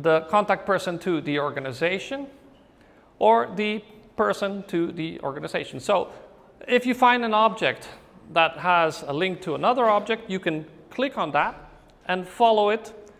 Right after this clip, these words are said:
And then from there, you can follow it to another one, and then to another one, and come full circle.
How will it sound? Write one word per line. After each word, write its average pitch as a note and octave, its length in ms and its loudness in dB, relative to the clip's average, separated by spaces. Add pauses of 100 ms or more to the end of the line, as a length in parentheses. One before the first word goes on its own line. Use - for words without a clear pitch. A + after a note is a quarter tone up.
(200)
And F#3 160 0
then G3 120 4
from G3 180 0
there, A3 160 6
you G#3+ 120 0
can G3 120 0
follow G3 280 6
it G3 180 0
to E3+ 120 -2
another A3+ 260 2
one, G3+ 300 2
and D#3 120 -4
then D#3 100 -4
to D#3 100 -2
another G3 240 2
one, F3+ 240 2
and D3+ 280 -6 (300)
come E3 220 -2
full D3+ 220 -2
circle. - 540 -6